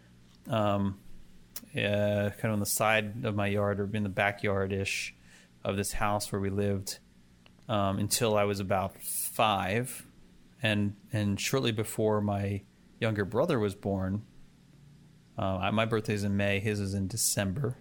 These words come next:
um, we moved to a different house before he was born. So I know it happened, it had to happen before I was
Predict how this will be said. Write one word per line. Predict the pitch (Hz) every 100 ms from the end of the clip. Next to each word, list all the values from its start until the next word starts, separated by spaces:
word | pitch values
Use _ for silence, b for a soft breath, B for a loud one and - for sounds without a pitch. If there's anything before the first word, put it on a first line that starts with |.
| - - - B B B - -
um, | 101 95 95 95 - - -
we | 117
moved | 117 135 131 120
to | 113
a |
different | 104 - 104
house | 117 92 -
before | - 104 107 104
he |
was | 98 95
born. | 104 95
So | -
I | 110
know | 120 127
it | 117
happened, | 113 104 107 104
it | 104
had | 113
to | 120
happen | 104 95 131
before | 123 107 95
I | 95
was | 95 98 -